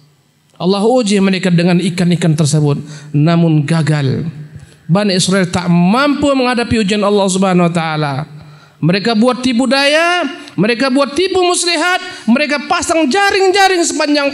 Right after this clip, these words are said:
pantai di malam hari Jumat. Jumat malam mereka pasang, Sabtu mereka tidak melaut.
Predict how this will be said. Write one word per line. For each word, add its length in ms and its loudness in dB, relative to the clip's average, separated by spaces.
pantai 800 -2
di 160 0
malam 320 2
hari 320 2
Jumat. 400 0
Jumat 320 0
malam 320 0
mereka 320 0
pasang, 480 -2
Sabtu 400 -4
mereka 320 -2
tidak 240 0
melaut. 400 2